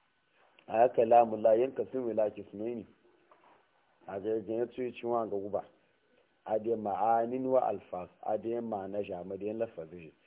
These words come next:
A ga ma'ana ya, ma'ana nga ya ga ya ce ci. Ko?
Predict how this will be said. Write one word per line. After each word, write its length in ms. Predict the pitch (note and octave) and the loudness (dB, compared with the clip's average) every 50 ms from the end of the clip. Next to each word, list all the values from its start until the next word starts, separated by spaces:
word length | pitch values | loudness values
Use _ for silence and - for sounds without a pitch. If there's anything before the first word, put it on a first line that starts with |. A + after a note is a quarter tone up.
| _ _ _ _ - | _ _ _ _ -14
A 120 | - G2+ G#2 | -10 -8 -6
ga 120 | F#2 A#2 C3 | -4 -4 -4
ma'ana 560 | C#3 C3 A#2+ G#2+ - G2+ G#2 G#2 G#2 A#2 A#2+ | -2 0 0 0 0 -2 -2 -2 -2 -2 0
ya, 280 | B2 C3 C3+ C3 B2+ A#2+ A#2 A2 | 0 0 0 0 0 -2 -4 -6
ma'ana 420 | A2 G#2+ G2 G2+ G#2 G#2+ A2+ A2+ | -6 -6 -4 -4 -4 -4 -4 -4
nga 220 | A2 A2 G#2 A#2+ B2 | -4 0 2 6 6
ya 180 | A2 G#2+ A2 G#2 | 6 6 4 2
ga 120 | G2 G#2 | 2 -2
ya 120 | G#2 A2 A2+ | -4 -4 -4
ce 220 | - - B2 A#2 | -2 -2 -2 -2
ci. 100 | A2 - G#2+ G#2 G#2+ - _ _ _ _ - - - - - _ _ _ _ _ _ _ _ _ _ | -2 -4 -8 -10 -10 -12 _ _ _ _ -20 -20 -20 -20 -20 _ _ _ _ _ _ _ _ _ _
Ko? 300 | - A2+ B2+ C#3+ D#3+ - | -2 0 0 0 0 -4